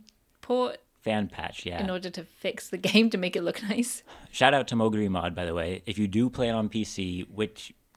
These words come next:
Speaker 2: it looks gorgeous when you've done all this, so I kind of wanna tell people to do it, but it's just otherwise such a pain to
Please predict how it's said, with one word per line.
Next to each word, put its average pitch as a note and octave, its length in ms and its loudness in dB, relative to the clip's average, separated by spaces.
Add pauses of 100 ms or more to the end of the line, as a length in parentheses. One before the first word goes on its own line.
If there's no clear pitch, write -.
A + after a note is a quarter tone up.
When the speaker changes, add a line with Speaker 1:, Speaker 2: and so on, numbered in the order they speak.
(140)
Speaker 2:
it C#3 160 -10
looks D#3+ 340 -2
gorgeous C3+ 440 0
when G2 80 -2
you've F#2 140 -2
done C3+ 180 0
all G2+ 140 0
this, E2 240 -6
so - 100 -6
I G2 60 -2
kind C#3 380 -6
of A#2+ 80 -8
wanna A2 240 0
tell A2+ 240 -4
people F2+ 240 -6
to E2+ 40 -6
do D3 240 -4
it, F#2 200 -4
but G2 100 -6
it's F#2+ 160 -10
just - 300 -12
otherwise G#2+ 440 -10
such - 360 -10
a - 60 -8 (100)
pain A2 420 -4
to - 80 -18